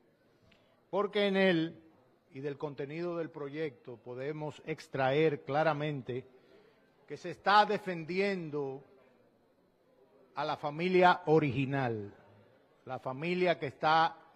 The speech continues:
concebida en la Constitución de la República, en su artículo treinta y nueve, familia que es originada por el matrimonio entre un hombre y una mujer.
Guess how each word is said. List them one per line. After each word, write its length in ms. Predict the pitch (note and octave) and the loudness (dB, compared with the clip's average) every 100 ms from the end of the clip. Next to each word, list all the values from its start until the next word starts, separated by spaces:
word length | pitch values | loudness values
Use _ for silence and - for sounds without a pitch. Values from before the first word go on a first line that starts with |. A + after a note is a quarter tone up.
| _ - | _ 0
concebida 1000 | G#3+ A#3 - F#3 E3 G#3+ G3 D3+ E3+ - _ _ _ _ _ _ _ - | 0 0 -6 -6 -4 -4 -2 0 -2 -4 _ _ _ _ _ _ _ -10
en 200 | F3+ F#3 | -6 -2
la 160 | E3 | -2
Constitución 800 | D3+ C#3+ - C#3 C3 - D3+ F3+ | -4 -12 -10 -10 -10 -6 -4 -2
de 100 | E3 | 0
la 120 | D#3 | 0
República, 840 | D3+ D3 - C#3+ A#2+ G#2+ - A2 G2 _ _ _ _ _ _ _ _ | 0 -4 -4 -6 -6 -12 -16 -20 -20 _ _ _ _ _ _ _ _
en 180 | C3 C#3+ | -6 -6
su 140 | C3 C3 | -4 -8
artículo 720 | A#2 D#3 D3 D3+ D3+ C#3+ - - _ _ | -6 -8 -4 2 2 2 -2 -20 _ _
treinta 480 | C#3 C#3 C3+ - B2 | -4 -2 -2 0 2
y 120 | C3 | 2
nueve, 600 | C#3+ F3+ A3+ G#3+ G#3 G#3 - - _ _ _ - _ _ _ - - | 4 8 10 10 8 4 -6 -20 _ _ _ -20 _ _ _ -20 -12
familia 800 | - F3+ G#3 B3+ B3 A#3+ A3+ A3+ - - - - - _ _ _ _ _ _ | -2 0 2 4 8 10 8 6 -6 -20 -20 -20 -20 _ _ _ _ _ _
que 300 | E3 E3 F#3 | -4 -2 0
es 180 | F#3+ - | -2 -4
originada 880 | F#3 F3 D#3+ F#3+ G3 G3 F#3+ F#3+ F#3 | -4 -2 -2 -2 2 4 6 4 4
por 140 | E3 | -2
el 80 | D#3+ | -2
matrimonio 960 | E3 F3+ F#3 F3 F3 F3 E3 D#3 D3+ C#3+ | 0 0 0 -2 0 0 0 -4 -4 -6
entre 300 | C3+ D#3 E3 | -4 -4 -2
un 160 | E3+ | -2
hombre 400 | F3 E3+ D#3+ D3+ | -2 0 0 0
y 20 | |
una 220 | D3 D3+ D3 | 0 0 0
mujer. 420 | C3 B2 A2+ | 0 -2 -2